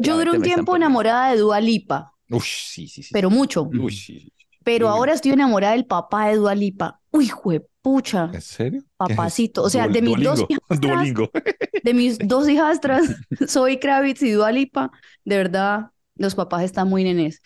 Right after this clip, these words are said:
Speaker 1: Busquen, busquen ya al papá de Dua Lipa, los voy a buscar. Es un
Speaker 3: <laughs>
Speaker 1: churro. Ese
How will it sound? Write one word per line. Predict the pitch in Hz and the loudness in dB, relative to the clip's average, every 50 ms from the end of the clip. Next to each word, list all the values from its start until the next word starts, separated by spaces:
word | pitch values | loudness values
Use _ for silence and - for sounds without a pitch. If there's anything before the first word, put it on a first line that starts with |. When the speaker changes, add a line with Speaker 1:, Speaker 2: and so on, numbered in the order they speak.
| - - - - _ | -20 -20 -20 -12 _
Speaker 1:
Busquen, | - 233 - 220 285 339 339 339 320 339 - 214 | -6 -2 0 0 0 0 2 2 0 2 2 2
busquen | 269 349 339 - 349 302 | 0 0 2 2 0 2
ya | 339 294 | 2 0
al | 247 | 0
papá | 202 196 185 - 208 | -2 -2 -2 -2 0
de | 214 220 | 2 2
Dua | 233 240 | 2 2
Lipa, | 233 220 180 170 | 0 0 0 0
los | 175 165 | 0 0
voy | 160 202 | 0 0
a | 214 | -2
buscar. | 220 - - 170 160 - - - | -4 -4 -6 -8 -10 -8 -6 -4
Es | 220 240 254 294 320 - 302 | -4 -2 -2 -2 -4 -4 -2
un | 302 285 339 403 | 0 0 0 0
Speaker 3:
<laughs> | 453 392 - - - - - 440 - | 0 -4 -4 -4 -6 -6 -4 -2 0
Speaker 1:
churro. | 311 330 339 - 277 - - - - | 0 0 2 0 0 -2 -2 -4 -2
Ese | - 247 254 294 | -2 -2 0 0